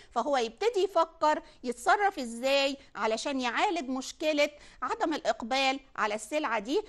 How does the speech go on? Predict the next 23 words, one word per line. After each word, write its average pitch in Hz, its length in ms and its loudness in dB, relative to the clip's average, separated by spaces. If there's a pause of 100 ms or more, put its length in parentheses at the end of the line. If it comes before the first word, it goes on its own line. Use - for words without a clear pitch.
(140)
فبالتالي 285 600 -2
متخذ 302 500 0
القرار 247 440 0 (340)
ع-، 233 160 0 (460)
لما 214 260 -2
أنا 349 200 2
عملت 233 400 -2
له 226 300 -4 (120)
ال-، 196 500 -6 (240)
البيانات 226 500 0
اللي 226 100 -4
هو 269 140 -2
طالبها 233 540 -4
في 214 140 -10
شكل 233 480 -2
رسم 262 240 0
بياني 208 640 -4
أو 220 140 0
في 247 340 -8
أي 233 540 0
شكل 262 600 -4 (320)
هندسي 233 600 -2
آخر، 392 460 2